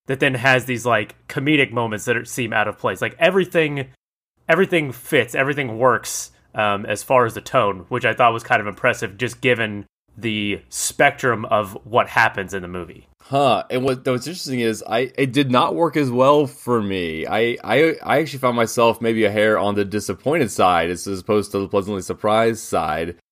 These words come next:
Speaker 2: I think because of the, the very impressive ninety-six slash eighty-seven percent,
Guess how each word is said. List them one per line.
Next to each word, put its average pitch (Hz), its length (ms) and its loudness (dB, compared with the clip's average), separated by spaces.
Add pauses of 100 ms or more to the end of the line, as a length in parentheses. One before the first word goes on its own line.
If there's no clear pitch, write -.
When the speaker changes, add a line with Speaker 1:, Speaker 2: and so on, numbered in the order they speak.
(220)
Speaker 2:
I 117 120 0
think 160 220 2
because 147 440 2
of 98 160 2
the, 98 460 4
the 101 260 2
very 107 240 4
impressive 104 460 0
ninety-six 107 720 -2
slash 98 320 0
eighty-seven 98 640 -4
percent, 110 600 -4